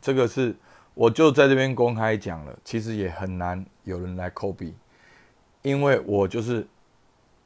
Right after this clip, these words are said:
喜欢教练，那我带一群喜欢教练帮助人的人，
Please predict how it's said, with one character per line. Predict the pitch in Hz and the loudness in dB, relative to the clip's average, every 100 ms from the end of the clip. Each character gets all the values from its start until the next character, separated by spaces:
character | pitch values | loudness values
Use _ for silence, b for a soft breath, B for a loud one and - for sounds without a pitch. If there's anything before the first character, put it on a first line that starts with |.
| _ | _
喜 | - 98 | -12 -4
欢 | 92 101 | 0 0
教 | 104 101 92 | 2 0 0
练， | 92 87 - _ _ _ _ _ - | -4 -8 -16 _ _ _ _ _ -4
那 | 117 | 0
我 | 101 92 | 0 0
带 | 123 110 | 2 2
一 | 113 | 0
群 | - 95 | -4 -10
喜 | 87 | -8
欢 | 87 98 101 | -6 -6 -4
教 | 101 95 | -4 -2
练 | 98 | -4
帮 | 87 95 95 | -4 -6 -6
助 | 95 | -8
人 | 82 76 | -10 -12
的 | 76 | -12
人， | - | -14